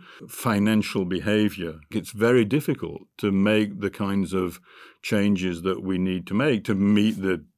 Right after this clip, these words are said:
twenty thirty agenda and to deliver the kind of finance for dealing with climate mitigation and adaptation. At the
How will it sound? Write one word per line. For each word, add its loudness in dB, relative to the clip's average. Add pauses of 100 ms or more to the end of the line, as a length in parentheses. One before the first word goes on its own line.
twenty -6
thirty -6
agenda -6
and -10
to -4
deliver 2
the -2
kind -2
of -6
finance -4
for -4
dealing -2
with -8
climate -6
mitigation -8 (440)
and -4
adaptation. -6 (360)
At -2
the 4